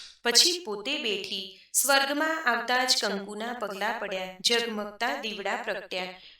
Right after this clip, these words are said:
મોતીના સાથિયા પુરાયા. આમ બહેનને ધર્મરાજાનું વ્રત ફળ્યું અને સ્વર્ગમાં સ્થાન મળ્યું.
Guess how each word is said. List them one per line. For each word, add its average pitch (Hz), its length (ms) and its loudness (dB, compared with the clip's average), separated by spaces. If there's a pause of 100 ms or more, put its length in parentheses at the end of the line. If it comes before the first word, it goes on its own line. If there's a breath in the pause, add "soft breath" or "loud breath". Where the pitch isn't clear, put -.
મોતીના 294 600 2
સાથિયા 214 500 4
પુરાયા. 214 640 -2
આમ 214 240 0
બહેનને 214 600 -2
ધર્મરાજાનું 190 840 -4
વ્રત 226 340 -6
ફળ્યું 175 300 -10 (280 loud breath)
અને 277 240 2
સ્વર્ગમાં 202 680 0
સ્થાન 202 380 2
મળ્યું. 180 480 -6